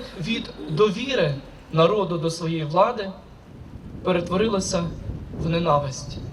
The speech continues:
Як дуже швидко повторюються сторінки нашої країни. За що себе в жертву принесли ці люди? Хіба за те, щоб їхні фотографії були на цих пам'ятниках?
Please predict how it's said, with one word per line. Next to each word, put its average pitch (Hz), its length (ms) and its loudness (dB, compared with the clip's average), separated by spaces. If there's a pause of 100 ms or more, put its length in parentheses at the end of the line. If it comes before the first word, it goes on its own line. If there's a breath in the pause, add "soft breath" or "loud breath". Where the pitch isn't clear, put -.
(1160)
Як 202 200 6
дуже 226 220 0
швидко - 360 0
повторюються 202 680 -2
сторінки 180 680 -2 (1900)
нашої 170 680 0 (460)
країни. 151 380 2 (1800)
За 240 180 6
що 302 180 0
себе 269 300 0
в 233 60 0
жертву 185 460 4
принесли 156 420 -2
ці - 160 -6
люди? 143 260 -6 (840)
Хіба 202 260 4
за 208 140 0
те, 220 200 2
щоб 180 220 -2
їхні 185 240 -4
фотографії 185 580 4
були 170 240 0
на 160 120 0
цих 151 220 -2
пам'ятниках? 175 600 2